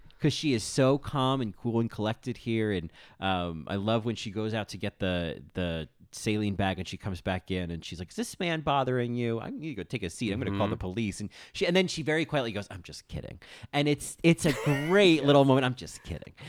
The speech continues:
Speaker 1: And I just, I don't know. I loved all that. And then, of course, yeah, Mary Kay Place shows up as her anesthesiologist. And, uh, it's, this one is worth a rewatch because I really, I,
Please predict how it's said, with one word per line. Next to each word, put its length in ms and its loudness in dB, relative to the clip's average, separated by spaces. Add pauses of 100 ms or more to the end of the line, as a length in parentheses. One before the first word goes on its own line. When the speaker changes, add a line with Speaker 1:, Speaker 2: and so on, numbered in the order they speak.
(220)
Speaker 1:
And 500 0 (240)
I 160 6
just, 240 -2
I 140 10
don't 160 4
know. 260 8
I 220 6
loved 400 4
all 100 4
that. 140 0
And 100 2
then, 80 10
of 140 6
course, 400 6
yeah, 180 4
Mary 240 2
Kay 180 -2
Place 320 4
shows 280 0
up 160 0
as 120 -2
her 100 -2
anesthesiologist. 1300 0 (360)
And, 480 0 (100)
uh, 460 0 (560)
it's, 260 6
this 260 -2
one 160 0
is 120 0
worth 340 0
a 40 0
rewatch 580 0
because 260 -4
I 100 2
really, 400 0
I, 220 -8